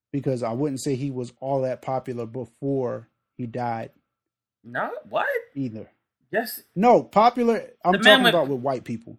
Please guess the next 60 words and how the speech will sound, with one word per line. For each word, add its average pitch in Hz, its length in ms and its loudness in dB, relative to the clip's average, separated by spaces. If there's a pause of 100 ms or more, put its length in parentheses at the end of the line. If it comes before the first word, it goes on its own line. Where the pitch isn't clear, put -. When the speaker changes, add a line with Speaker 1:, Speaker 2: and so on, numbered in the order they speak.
Speaker 2:
Oh, 139 220 4
the 107 80 -18
white, 147 200 4
Speaker 1:
I'm 139 60 0
Speaker 2:
oh, 156 40 6
Speaker 1:
talking 175 100 8
Speaker 2:
oh, - 80 8
Speaker 1:
about 135 200 6
with 143 80 -2
Speaker 2:
okay. 139 40 2
Speaker 1:
white 139 80 6
Speaker 2:
I'm 175 60 0
like, 151 140 4
Speaker 1:
people 139 120 -2
Speaker 2:
"What 196 100 2
are - 20 -2
you - 60 -2
Speaker 1:
specifically. 151 360 0
Speaker 2:
talking - 20 -6 (100)
about?" - 60 -20 (100)
Speaker 1:
Not 156 240 2
with 175 160 2
Black 151 240 2
people. 135 240 -4
With 156 240 4
us, 247 180 10 (260)
Speaker 2:
But 214 140 6
even 311 280 6
white 294 160 10
Speaker 1:
yeah, 302 100 6
he 285 140 6
was 156 160 0
Speaker 2:
people, 143 100 0
I 214 120 6
mean, 269 40 4 (140)
Speaker 1:
popular. 180 60 -2
Speaker 2:
we 262 80 0
purchased 170 420 2
albums, 190 360 4
but 151 60 4
a - 60 4
lot 226 140 8
of 240 60 2
them 220 260 2
platinum 202 360 4
albums 214 300 6
was 175 180 -6 (420)
bought 190 240 6
by 151 120 4
white 143 260 4
people. 208 460 0
Like, 143 140 4
let's 180 160 0
be 185 160 -4
real. 185 500 4
Like, 151 200 6 (540)
Pac. 208 240 6 (180)
Speaker 1:
I 156 200 2
know. 160 340 2
Speaker 2:
So 208 420 2